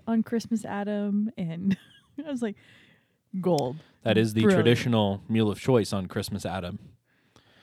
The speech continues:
Speaker 1: Just,
Speaker 2: Uh,
Speaker 1: yeah.
Speaker 2: doesn't, doesn't the McRib, like, come back on?
Speaker 1: I mean, it's out right now.
Speaker 2: Oh.
Speaker 1: I shouldn't know that, but I do.
Speaker 2: Okay, I, th-, I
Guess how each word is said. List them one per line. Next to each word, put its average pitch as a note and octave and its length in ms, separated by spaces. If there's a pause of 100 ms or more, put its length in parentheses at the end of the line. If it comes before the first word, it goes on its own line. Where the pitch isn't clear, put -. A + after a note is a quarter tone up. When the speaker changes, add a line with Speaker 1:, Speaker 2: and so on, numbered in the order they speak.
(220)
Speaker 1:
Just, - 260
Speaker 2:
Uh, - 220
Speaker 1:
yeah. A#3+ 180
Speaker 2:
doesn't, G3+ 320 (180)
doesn't G3 280
the A3 60
McRib, D3 600
like, G#2+ 240 (180)
come A#2+ 240
back G#2 320
on? D3+ 360 (1500)
Speaker 1:
I G3+ 80
mean, F#3+ 240
it's F3+ 160
out F3+ 180
right E3 200
now. D#3 400 (180)
Speaker 2:
Oh. G#2 380
Speaker 1:
I - 20
shouldn't E3 340
know C3+ 180
that, F#3+ 340
but D#3+ 80
I D#3 100
do. D#3+ 320 (420)
Speaker 2:
Okay, F2+ 220
I, F#2+ 120
th-, - 120 (180)
I - 40